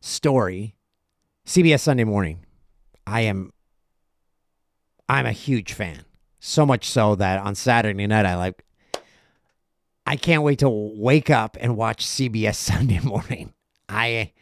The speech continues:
I despise that about myself, that I am getting excited about that show, but I'm like, I guess I'm just accepting my, my age now.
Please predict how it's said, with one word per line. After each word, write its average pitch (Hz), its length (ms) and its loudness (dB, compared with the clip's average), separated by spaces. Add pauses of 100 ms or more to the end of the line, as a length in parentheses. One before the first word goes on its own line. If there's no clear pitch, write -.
(1400)
I 127 100 -2
despise 123 720 -4
that 151 200 0
about 139 260 2
myself, 127 460 0
that 117 160 -2
I 107 100 -2
am 104 240 -4
getting 113 320 4
excited 113 500 0
about 120 220 2
that 113 180 -4
show, 127 300 2
but 113 220 0
I'm 113 140 -2
like, 110 300 -4 (200)
I 110 80 -8
guess 117 320 -6
I'm 107 120 -6
just - 480 -12 (200)
accepting 110 600 -6
my, 92 420 -4 (1400)
my 120 240 -2
age 98 420 -4
now. 95 300 -8